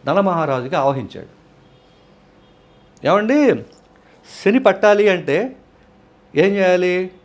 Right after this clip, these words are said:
ఫస్ట్ ఉన్న ధనము పోగొట్టాలి. ధనం పోగొడితే మనిషి పూర్తిగా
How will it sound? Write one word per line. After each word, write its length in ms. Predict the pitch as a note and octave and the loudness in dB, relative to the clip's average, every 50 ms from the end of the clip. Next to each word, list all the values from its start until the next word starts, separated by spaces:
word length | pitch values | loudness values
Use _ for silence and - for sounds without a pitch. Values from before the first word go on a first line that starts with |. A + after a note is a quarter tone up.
| _ _ _ _ _ _ _ _ _ _ _ _ _ | _ _ _ _ _ _ _ _ _ _ _ _ _
ఫస్ట్ 360 | C#3+ D3 C#3+ - - G#3 B3+ D#4 - - - - _ _ _ _ _ _ _ _ - _ _ _ - _ _ _ _ _ _ _ _ _ _ - | -6 -6 -6 -6 -6 -6 -6 -6 -8 -12 -20 -20 _ _ _ _ _ _ _ _ -20 _ _ _ -20 _ _ _ _ _ _ _ _ _ _ -8
ఉన్న 240 | A#2+ C#3+ F3+ G3+ F#3+ | -6 -4 -2 -2 -2
ధనము 560 | C#3+ B2 C#3+ C#3+ F3 F#3 F#3 G3+ A#3+ C#4 B3+ C4 - - _ _ _ _ _ _ _ _ _ _ _ _ _ _ _ _ - | -2 -2 -2 -2 -2 -2 -2 -2 -2 -4 -4 -10 -18 -20 _ _ _ _ _ _ _ _ _ _ _ _ _ _ _ _ 0
పోగొట్టాలి. 400 | F3 D#3+ D3 C#3 C3 - A2 A2 | 0 2 2 0 0 -2 -4 0
ధనం 220 | A#2 E3 G#3+ A#3+ | 0 0 0 0
పోగొడితే 440 | A3+ A#3 A3+ G#3+ G#3+ G3+ G#3+ B3+ D4+ - - - - _ _ _ _ _ _ - _ _ _ _ _ _ _ _ _ _ _ _ _ _ _ _ _ _ C3+ | 0 0 0 0 -2 -2 -2 -4 -4 -4 -6 -18 -20 _ _ _ _ _ _ -20 _ _ _ _ _ _ _ _ _ _ _ _ _ _ _ _ _ _ -6
మనిషి 340 | D#3 G3 F#3+ - C#4+ D4+ E4 D#4+ - - _ - | -4 -4 -4 -2 -2 -4 -4 -4 -10 -20 _ -4
పూర్తిగా 460 | G3 A3 G#3+ G#3+ - A3 A3+ C4+ D#4 | -4 -4 -4 -4 -4 -2 -2 -2 -2